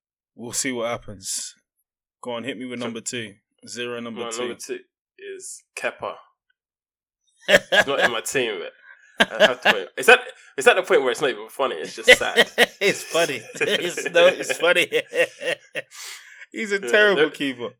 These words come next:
Speaker 2: there, there
Speaker 1: He
Speaker 2: are arguments he should have got an assist.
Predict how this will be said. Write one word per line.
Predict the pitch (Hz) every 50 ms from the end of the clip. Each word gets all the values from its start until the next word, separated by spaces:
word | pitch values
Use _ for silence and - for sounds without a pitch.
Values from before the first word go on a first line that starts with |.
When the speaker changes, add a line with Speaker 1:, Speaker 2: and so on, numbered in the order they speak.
| _ _ _ _ _ _ _ _ -
Speaker 2:
there, | 131 127 - -
there | 123 139 131
Speaker 1:
He | -
Speaker 2:
are | 139 139 -
arguments | - 143 147 139 131 123 113 110 110 - -
he | 127 123
should | - - 127
have | 127 123
got | 127 117 95
an | 110
assist. | 113 - - 135 123 - - - - -